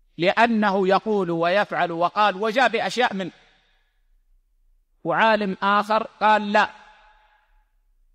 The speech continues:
لأنه لم يقرأ له،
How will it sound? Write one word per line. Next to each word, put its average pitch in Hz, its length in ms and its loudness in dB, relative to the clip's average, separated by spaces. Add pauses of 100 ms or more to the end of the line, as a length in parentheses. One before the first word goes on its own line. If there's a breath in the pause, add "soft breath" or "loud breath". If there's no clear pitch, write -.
(320)
لأنه 240 1040 0 (220)
لم 254 280 2
يقرأ 220 420 0
له، 175 160 0